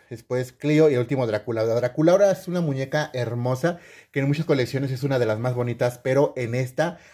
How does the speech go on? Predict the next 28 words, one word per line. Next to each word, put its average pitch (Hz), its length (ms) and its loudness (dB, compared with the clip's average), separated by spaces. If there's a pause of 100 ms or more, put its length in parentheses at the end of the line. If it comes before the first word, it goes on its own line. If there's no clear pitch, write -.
(120)
al 110 140 -8
menos 127 220 -2
para 110 240 -2
mí, 131 260 -4
es 123 140 -8
una 123 180 -4
como 123 220 -4
que 107 100 -2
de 98 80 0
las 87 220 -4
peorcitas, 90 580 -8
¿no? 131 200 -4 (440)
Pero 214 200 6
bueno, 202 200 4
chicos, 196 340 -2
ya 170 120 2
fui 165 120 2
mucho 165 260 -2
wiri 147 200 0
wiri, 190 300 0
guara 143 240 2
guara. 160 240 2
Vamos 196 240 0
a - 20 -6
sacar 131 260 -2
a 160 40 2
la 131 140 0
muñeca. 127 520 -4